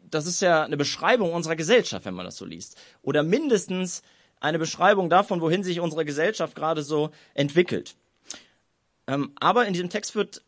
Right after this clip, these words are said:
auch deutlich, dass es nicht nur irgendwie um die Gesellschaft da draußen geht, ja, die mit Gott nichts am Hut hat,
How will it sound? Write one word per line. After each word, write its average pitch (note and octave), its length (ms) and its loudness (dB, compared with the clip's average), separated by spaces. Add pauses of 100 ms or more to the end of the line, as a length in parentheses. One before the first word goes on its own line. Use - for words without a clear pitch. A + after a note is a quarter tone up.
auch C#3+ 160 0
deutlich, F#3+ 640 0 (160)
dass D#3 160 -4
es E3+ 120 -6
nicht A3 260 -2
nur G#3 300 2
irgendwie F#3+ 400 0
um E3+ 140 -6
die D3+ 100 -2
Gesellschaft D#3+ 480 0
da A#2+ 80 2
draußen A#3 400 2
geht, F3+ 460 4
ja, F3 200 -2
die E3+ 100 -6
mit D3 140 -4
Gott F3+ 140 2
nichts E3+ 180 -4
am C3+ 100 -2
Hut C4+ 200 2
hat, F#3 220 0